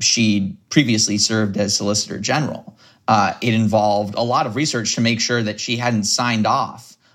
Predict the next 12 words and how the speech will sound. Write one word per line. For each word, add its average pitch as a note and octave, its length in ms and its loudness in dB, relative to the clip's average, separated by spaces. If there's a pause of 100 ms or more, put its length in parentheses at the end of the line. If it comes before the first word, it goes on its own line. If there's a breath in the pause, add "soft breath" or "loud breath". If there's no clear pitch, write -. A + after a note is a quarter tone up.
(160 soft breath)
on G#2 640 0 (360 soft breath)
some A#2+ 640 2
appeal D3+ 540 0
from B2 160 -2
a A2 60 2
district B2+ 360 -2
court A2 220 -4
decision A2 480 0
in A#2 160 0
some A2+ 240 0
prior A#2 340 0
iteration G#2+ 840 -4